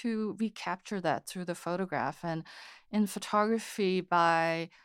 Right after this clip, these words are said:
positioning myself in a particular way or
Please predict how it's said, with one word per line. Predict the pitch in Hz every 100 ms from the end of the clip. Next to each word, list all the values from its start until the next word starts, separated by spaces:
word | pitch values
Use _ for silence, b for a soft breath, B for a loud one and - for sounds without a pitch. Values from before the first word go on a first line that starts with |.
| B -
positioning | 208 190 202 196 190 180
myself | 165 160 - 135 156 -
in | 160
a |
particular | 143 139 - 143 - 156 139 143 143 B B B B
way | 156 165 151 156 156
or | - 156 151